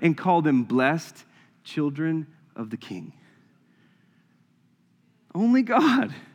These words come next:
And so this is about warfare. You, you realize what we're doing even right now. Satan hates this preaching. Our gathering together makes the enemy cringe because he knows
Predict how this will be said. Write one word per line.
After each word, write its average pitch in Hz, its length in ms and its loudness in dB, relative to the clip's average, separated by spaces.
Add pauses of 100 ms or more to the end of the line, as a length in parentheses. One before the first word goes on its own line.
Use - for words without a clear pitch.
(1400)
And 165 100 -8
so 180 80 -2
this 233 160 4
is 277 80 0
about 220 240 6
warfare. 190 640 4
You, 151 140 -2
you 185 200 0
realize 151 640 2 (800)
what 262 220 4
we're 240 120 6
doing 220 260 6
even 208 260 6
right 196 240 2
now. 190 320 4 (160)
Satan 233 540 4
hates 196 400 4
this 208 160 4
preaching. 123 720 2 (840)
Our 233 220 6
gathering 220 560 4
together 139 580 2 (160)
makes 175 280 2
the - 180 -4
enemy 185 320 6
cringe 127 800 0
because 139 300 0
he 226 240 4
knows 131 680 -2